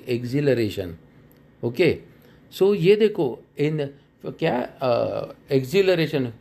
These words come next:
अ, फील्स एनर्जेटिक, फीलिंग एनर्जेटिक, ऐसे एक रूब्रिक है। ओके,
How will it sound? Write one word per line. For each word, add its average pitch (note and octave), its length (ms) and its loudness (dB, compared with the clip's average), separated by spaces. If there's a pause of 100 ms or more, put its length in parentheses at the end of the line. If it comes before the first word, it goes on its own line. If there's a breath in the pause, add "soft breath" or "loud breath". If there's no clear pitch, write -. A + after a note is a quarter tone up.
(340 soft breath)
अ, C3+ 140 2
फील्स F#3+ 540 -2
एनर्जेटिक, F#3 840 2 (240)
फीलिंग E3+ 340 0
एनर्जेटिक, D#3 720 0 (200)
ऐसे A#2+ 260 -4
एक C3+ 80 -4
रूब्रिक A#2 400 0
है। D2 160 -8 (1040)
ओके, C3 260 0